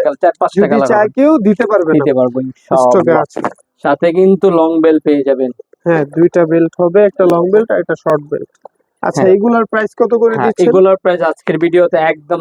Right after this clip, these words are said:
Speaker 1: ধামাকা অফার থাকবে।
Speaker 2: কত?
Speaker 1: মাত্র ষোলোশো টাকা।
Speaker 2: ষোলোশো টাকা।
Speaker 1: মাথা নষ্ট, ষোলোশো টাকার মধ্যে এই ধরনের ব্যাগগুলি আপনারা পেয়ে যাবেন আমাদের কাছে। তারপর আমরা নিয়ে আসছি আরো
Speaker 2: এভাবে
Speaker 1: একটা
Speaker 2: বক্স
Speaker 1: ইউনিক
Speaker 2: করে
Speaker 1: টাইপের
Speaker 2: থাকে।
Speaker 1: ব্যাগ। এই যে দেখেন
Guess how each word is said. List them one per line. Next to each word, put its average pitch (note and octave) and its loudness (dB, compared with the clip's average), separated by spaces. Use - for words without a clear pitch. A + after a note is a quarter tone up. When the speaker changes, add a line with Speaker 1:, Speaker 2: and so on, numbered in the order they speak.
Speaker 1:
ধামাকা D3+ -2
অফার D3+ 0
থাকবে। C3 -4
Speaker 2:
কত? E3+ -2
Speaker 1:
মাত্র - -4
ষোলোশো C#4 0
টাকা। B2 -6
Speaker 2:
ষোলোশো G#3 2
টাকা। F3+ -2
Speaker 1:
মাথা E3+ 0
নষ্ট, F3 -4
ষোলোশো G#3 0
টাকার A3 0
মধ্যে G#3+ 0
এই F#3 -6
ধরনের F3 0
ব্যাগগুলি E3 0
আপনারা E3 0
পেয়ে D#3 2
যাবেন D3 0
আমাদের C#3 -2
কাছে। C#3 -2
তারপর F#3+ 0
আমরা G#3 2
নিয়ে G3+ 0
আসছি - -2
আরো F#3 2
Speaker 2:
এভাবে G#3 2
Speaker 1:
একটা G3 2
Speaker 2:
বক্স E3+ 2
Speaker 1:
ইউনিক D#3+ 0
Speaker 2:
করে F3 2
Speaker 1:
টাইপের D#3 0
Speaker 2:
থাকে। C3+ -2
Speaker 1:
ব্যাগ। C3 -2
এই F#3 4
যে D3+ 0
দেখেন B2+ -4